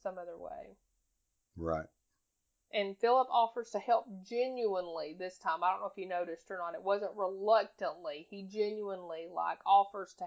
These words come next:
Speaker 1: help this time, and she declines his help. And Philip tells her that a p-,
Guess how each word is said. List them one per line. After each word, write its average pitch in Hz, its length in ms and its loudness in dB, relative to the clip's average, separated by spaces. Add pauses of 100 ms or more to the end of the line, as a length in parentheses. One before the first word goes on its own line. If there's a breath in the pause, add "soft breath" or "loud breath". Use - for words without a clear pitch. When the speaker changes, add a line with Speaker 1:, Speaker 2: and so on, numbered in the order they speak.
Speaker 1:
help 156 480 0 (640)
this 196 240 -2
time, 170 300 -2
and 175 100 -14
she 190 220 -12
declines 185 640 -6
his 190 240 -18
help. - 420 -6 (760)
And 196 480 -2 (200)
Philip 240 300 6
tells 214 240 6
her 208 140 4
that 180 140 2
a - 20 -6
p-, - 280 -12